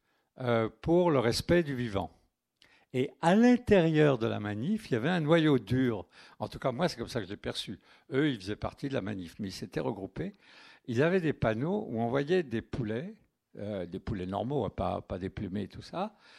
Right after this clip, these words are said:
euh, des poules, quoi. Et ils disaient, « Qu'a-t-il de moins que nous ? » Alors,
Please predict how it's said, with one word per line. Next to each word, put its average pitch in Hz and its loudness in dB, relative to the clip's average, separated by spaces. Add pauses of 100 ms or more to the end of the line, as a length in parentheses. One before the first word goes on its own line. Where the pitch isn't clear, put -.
(320)
euh, 104 -2
des 117 2
poules, 110 0
quoi. 90 -6 (400)
Et 127 2
ils 120 -2
disaient, « 156 0 (320)
Qu'a-t-il 208 0
de 143 4
moins 160 2
que 190 2
nous ? » 120 2 (1300)
Alors, 107 -6